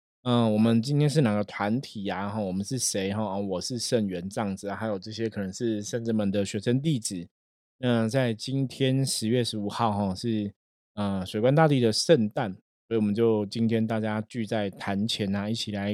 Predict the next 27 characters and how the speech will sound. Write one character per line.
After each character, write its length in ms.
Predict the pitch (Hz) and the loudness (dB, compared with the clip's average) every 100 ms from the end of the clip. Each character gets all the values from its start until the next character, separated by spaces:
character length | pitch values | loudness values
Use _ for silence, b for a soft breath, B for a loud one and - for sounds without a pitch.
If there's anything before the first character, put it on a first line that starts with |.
| 110 | -2
恭 240 | 139 131 | 2 2
祝 180 | 135 127 | 2 -2
水 160 | 104 107 | -4 -2
官 160 | 110 | -2
大 180 | 123 117 | 0 -2
帝 220 | 107 110 | -2 -4
圣 260 | 95 - 110 | -4 0 2
诞 160 | 107 101 | 2 -2
快 280 | - 113 | -2 -2
乐 120 | 104 101 | 0 -2
吼， 240 | 107 95 | -2 -4
生 220 | - 117 | -2 2
日 100 | 120 | 2
快 280 | 113 120 117 | 0 -2 0
乐 180 | 117 113 | 0 -2
啊， 300 | 101 101 101 _ _ _ _ _ | -2 -6 -8 _ _ _ _ _
啊， 240 | 104 101 | -2 2
万 200 | 120 127 | 4 2
寿 200 | - 123 | 2 0
无 200 | 101 104 | 0 -2
疆 300 | - 131 127 | 0 2 4
啊 260 | 127 127 123 | 2 2 0
等 220 | - 104 | 0 -2
等 240 | 120 104 92 | 2 0 0
的。 180 | 92 85 _ _ _ _ _ _ _ _ _ _ _ _ B B B _ | -6 -10 _ _ _ _ _ _ _ _ _ _ _ _ B B B _
祝 220 | - 208 | 4 6
贺， 300 | 143 127 135 | 10 8 6